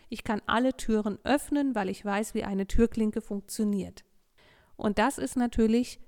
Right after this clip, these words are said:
sehr beruhigend und steigert auch die Effizienz. Gleichzeitig geht natürlich Einzigartigkeit verloren, auch Details gehen unter und es prägt das Weltmodell.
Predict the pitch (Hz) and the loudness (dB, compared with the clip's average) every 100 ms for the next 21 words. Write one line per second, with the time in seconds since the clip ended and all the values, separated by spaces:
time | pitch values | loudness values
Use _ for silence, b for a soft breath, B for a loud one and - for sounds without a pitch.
0 | - 208 202 208 196 196 269 339 349 - | -12 2 2 4 2 4 4 2 0 -2
1 | 240 - 196 202 262 262 - 202 214 - | -6 -2 -2 0 -2 -2 2 2 2 -4
2 | 202 - 226 - 180 156 - - - - | -8 -6 -8 -4 -6 -6 -14 -14 -14 -16
3 | - - _ b b b b b b 220 | -20 -20 _ b b b b b b 2
4 | 214 294 - 285 277 285 - - 226 240 | 2 2 2 2 4 0 -2 -4 -2 0
5 | 233 233 214 - - - 190 247 - - | 2 2 0 -2 -14 -6 0 0 0 -2
6 | 247 262 285 - 247 262 - 269 254 262 | -2 -2 -6 -4 -2 -2 0 2 4 4
7 | 277 302 294 - 208 226 B B B 214 | 4 0 -2 0 0 0 B B B 0
8 | 202 - 208 214 277 - 277 277 269 269 | 0 -2 -2 -2 -2 -4 -2 0 0 0
9 | 277 294 302 330 b b - - 277 349 | 2 2 2 2 b b -20 0 0 2
10 | 427 - - - _ _ _ 269 - - | -2 -8 -20 -20 _ _ _ -6 2 4
11 | 302 - 277 - 311 - 214 190 185 190 | 4 0 -6 -2 -4 -2 -6 -4 -8 -10